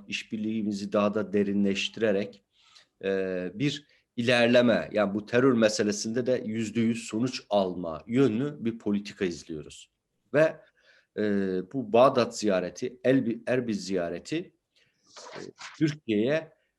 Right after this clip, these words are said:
önümüzdeki baharla beraber Kandil'i tümden bitirme, son stratejik darbeyi vurma imkanı,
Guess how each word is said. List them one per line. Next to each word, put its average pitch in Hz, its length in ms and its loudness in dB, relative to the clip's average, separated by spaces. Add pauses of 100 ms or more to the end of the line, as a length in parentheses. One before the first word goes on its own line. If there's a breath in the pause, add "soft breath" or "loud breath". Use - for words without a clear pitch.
(380)
önümüzdeki 120 1000 2
baharla 107 560 4
beraber 104 580 2 (360)
Kandil'i 120 720 -4 (140)
tümden 104 720 -4
bitirme, 95 680 -8 (400)
son 139 260 -2
stratejik 107 840 -6
darbeyi 95 560 -2
vurma 98 720 -2
imkanı, 92 720 -8